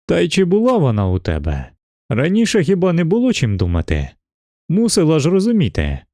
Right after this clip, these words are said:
що він може все згадати, і тоді ти станеш йому непотрібною. Та й старший він за тебе настільки". Ой,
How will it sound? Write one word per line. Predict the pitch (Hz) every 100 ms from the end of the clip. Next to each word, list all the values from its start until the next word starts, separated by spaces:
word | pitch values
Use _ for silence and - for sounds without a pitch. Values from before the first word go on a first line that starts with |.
| _ -
що | - 165
він | 190 214
може | 170 151
все | 151 180
згадати, | 160 196 185 107 85 80 69 - -
і | 170 175
тоді | 175 170 226
ти | 180 139
станеш | - 208 180 123 -
йому | 123 165
непотрібною. | 160 160 220 190 107 90 82 78 73 67 _ _ _ _ _ -
Та | 214
й | 233
старший | - 185 131 - 127
він | 123 113
за | 117
тебе | - 101 104
настільки". | 98 - 101 87 - 78 71 - _ _ _ _ _ _ 196
Ой, | 180 160 110